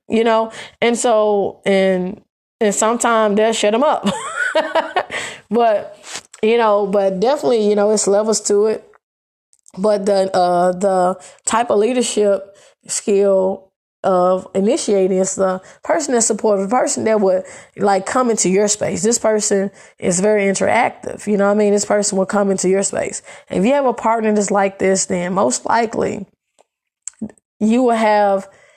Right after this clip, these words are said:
you have someone that's very initiative. But if you have someone that's very cold and withdrawn and shy, and you have the other person that's want to interact with them, they want, they, they want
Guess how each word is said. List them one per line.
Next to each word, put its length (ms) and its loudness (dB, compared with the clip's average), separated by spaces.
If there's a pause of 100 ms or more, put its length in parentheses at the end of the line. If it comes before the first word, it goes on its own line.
you 140 0
have 260 2
someone 680 2
that's 300 0
very 240 2
initiative. 680 -4 (340)
But 160 2
if 80 -2
you 100 2
have 160 0
someone 260 2
that's 100 -2
very 240 0
cold 400 2
and 80 0
withdrawn 520 0
and 120 -6
shy, 520 0 (540)
and 120 2
you 160 2
have 180 0
the 80 2
other 180 2
person 360 -2
that's 180 0
want 280 0
to 400 -2
interact 540 0
with 140 -2
them, 140 0
they 100 2
want, 280 0
they, 200 0
they 180 0
want 400 -2